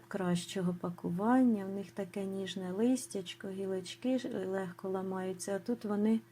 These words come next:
товкли один одного, погляньте. Ой, ну як так можна,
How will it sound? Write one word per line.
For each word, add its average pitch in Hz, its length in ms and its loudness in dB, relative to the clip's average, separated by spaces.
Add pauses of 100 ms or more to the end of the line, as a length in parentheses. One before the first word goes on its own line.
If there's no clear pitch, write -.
(680)
товкли 190 680 2
один 180 400 2
одного, 226 520 4
погляньте. 202 1000 -2 (180)
Ой, 202 440 -4
ну 208 240 -4
як 202 360 -6
так 190 300 -10
можна, 226 600 4